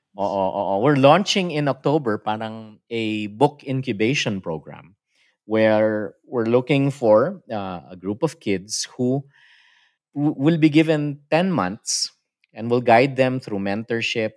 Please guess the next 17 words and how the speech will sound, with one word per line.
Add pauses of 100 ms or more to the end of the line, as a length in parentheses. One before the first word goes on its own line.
the
resources,
et
cetera. (720)
Ten
months (400)
to (100)
get
a
book
out (100)
from (400)
conception (120)
to
writing (540)
to
layout